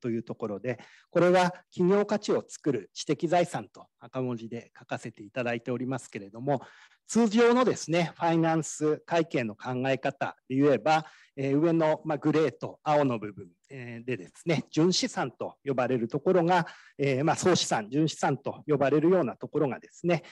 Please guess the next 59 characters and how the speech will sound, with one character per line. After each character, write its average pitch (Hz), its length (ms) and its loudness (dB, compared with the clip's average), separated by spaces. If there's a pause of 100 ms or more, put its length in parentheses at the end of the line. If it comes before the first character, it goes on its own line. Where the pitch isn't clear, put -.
(240)
え 120 380 -6
ー、 - 20 -4
ま 156 100 2
あ、 - 40 -2
基 - 140 -10
本 143 240 0
的 170 240 -2
に 226 100 4
は、 196 320 4 (140)
え 131 240 -8
ー、 120 60 -14
企 143 220 0
業 123 140 4
の 110 140 -4
価 - 160 -6
値 - 160 -8
で 117 100 -2
あ 117 100 -2
る 117 120 -6
と 113 200 -4 (220)
い 147 120 -2
う - 20 6
よ 202 160 6
う 208 40 2
に 143 220 0 (220)
考 127 80 -12 (160)
え 123 80 -4
ら 127 120 -4
れ 123 60 -4
ま 127 160 -6
す - 100 -18
し、 180 280 -2 (240)
上 175 160 2
場 185 160 4
企 240 200 -2
業 240 120 2
に 196 100 4
お 196 100 4
い 202 60 -2
て 208 120 -2
は 139 340 0
こ 151 100 -4
れ 135 80 -2
に 123 140 -4
で - 100 -16
す - 160 -20
ね、 170 200 -4 (180)
え 139 100 -4
ー、 127 60 -4
ま 123 100 -6
あ、 - 20 -8
の 117 140 -6
れ 120 140 -4
ん 117 80 -6
等 165 180 -2
も 120 120 -4
含 - 220 -6
め 170 120 -4
て、 165 240 -4